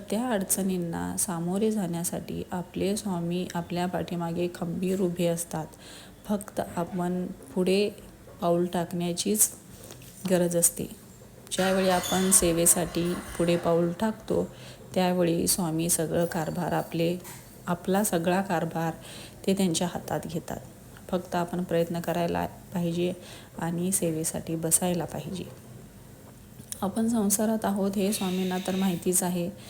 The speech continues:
मग ह्या अडचणी येणार हे पण स्वामींना माहिती आहे. मग तुम्ही कशाला घाबरता पारायण, सेवा करण्यासाठी?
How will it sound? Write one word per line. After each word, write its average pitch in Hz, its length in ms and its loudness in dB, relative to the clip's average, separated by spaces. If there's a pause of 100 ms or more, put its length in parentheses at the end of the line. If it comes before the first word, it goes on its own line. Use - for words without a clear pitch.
(340)
मग 190 100 2
ह्या 208 260 4
अडचणी 214 400 4
येणार 214 260 4
हे 196 160 0
पण 233 200 0
स्वामींना 214 440 4
माहिती 214 400 2
आहे. 202 280 0 (400)
मग 247 100 0 (120)
तुम्ही 240 180 6
कशाला 220 380 2
घाबरता 180 480 2
पारायण, 170 640 0
सेवा 180 340 0
करण्यासाठी? 170 800 -4